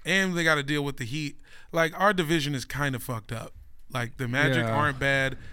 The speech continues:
Speaker 1: The Heat are actually good. The Magic aren't bad.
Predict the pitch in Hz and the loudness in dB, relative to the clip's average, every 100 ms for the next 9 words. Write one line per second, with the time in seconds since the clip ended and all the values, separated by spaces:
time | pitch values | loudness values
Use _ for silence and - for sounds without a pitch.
0 | - - 120 214 170 151 131 156 151 147 | -10 -6 0 0 4 4 6 4 2 -4
1 | 131 127 127 123 123 - - - 123 143 | -2 -2 -2 -4 -6 -10 -14 -8 -2 0
2 | 156 165 139 135 117 127 123 120 117 | 0 0 0 -2 0 0 0 -2 -4